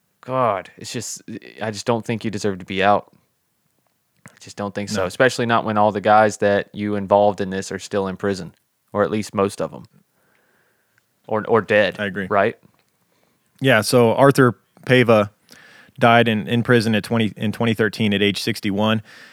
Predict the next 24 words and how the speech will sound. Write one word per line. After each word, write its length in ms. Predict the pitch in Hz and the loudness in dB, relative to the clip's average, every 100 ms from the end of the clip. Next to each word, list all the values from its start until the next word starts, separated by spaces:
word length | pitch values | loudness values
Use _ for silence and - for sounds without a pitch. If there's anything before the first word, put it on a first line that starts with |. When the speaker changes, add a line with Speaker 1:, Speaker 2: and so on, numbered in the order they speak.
| _ | _
Speaker 2:
James 300 | - 127 123 | 0 2 2
Nelson, 400 | 117 120 127 131 | 4 4 4 2
who 80 | 123 | 2
went 160 | 113 107 | 2 2
by 120 | 101 | 2
Bubba, 320 | 98 117 123 | 4 6 6
died 220 | 117 107 | 6 4
in 100 | 110 | 2
twenty 280 | 101 120 117 | 0 0 0
twenty 480 | 101 113 113 107 95 | 0 0 2 0 -2
in 120 | - 107 | -6 -4
prison, 440 | 113 104 104 101 | 0 0 0 -2
according 300 | 95 110 104 | -2 -2 0
to 60 | 101 | 0
Michigan 360 | 104 - 107 | -2 -4 -4
Department 360 | 101 87 104 98 | -4 0 -2 -2
of 80 | - | -2
Corrections 440 | 104 101 - 101 | 0 0 -2 -2
records. 420 | 101 98 104 90 - | 0 0 -2 -6 -8
And 200 | 104 101 | -4 -2
the 80 | 101 | 2
other 380 | 120 127 117 - - | 2 2 0 -6 -4
men 380 | 117 113 110 | 0 2 0
convicted 600 | 98 107 113 113 120 98 | -2 0 0 2 -2 -2